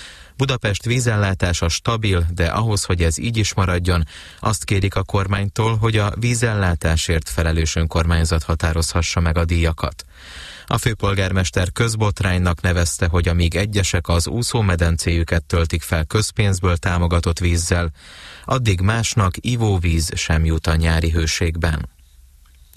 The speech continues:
Újabb kitelepítéseket rendeltek el a franciaországi Bordeaux közelében az erdőtüzek miatt. Az egy hete kezdődött tűz miatt eddig kétszázhúszezer ember volt kénytelen elhagyni lakhelyét.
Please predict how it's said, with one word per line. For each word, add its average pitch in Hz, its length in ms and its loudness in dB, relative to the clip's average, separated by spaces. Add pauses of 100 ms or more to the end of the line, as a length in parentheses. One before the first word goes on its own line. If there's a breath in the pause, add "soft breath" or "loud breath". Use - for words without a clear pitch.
(680 loud breath)
Újabb 120 380 0
kitelepítéseket 104 1120 0
rendeltek 98 580 0
el 98 100 0
a 98 80 0
franciaországi 101 1000 0
Bordeaux 104 560 2
közelében 90 580 2
az 87 140 4
erdőtüzek 90 800 0
miatt. 90 460 0 (500 loud breath)
Az 90 200 -2
egy 110 200 -2
hete 107 240 0
kezdődött 90 680 0
tűz 90 240 0
miatt 87 400 2
eddig 98 340 0
kétszázhúszezer 90 1080 0
ember 85 420 0
volt 85 260 0
kénytelen 87 500 0
elhagyni 85 400 2
lakhelyét. 85 640 0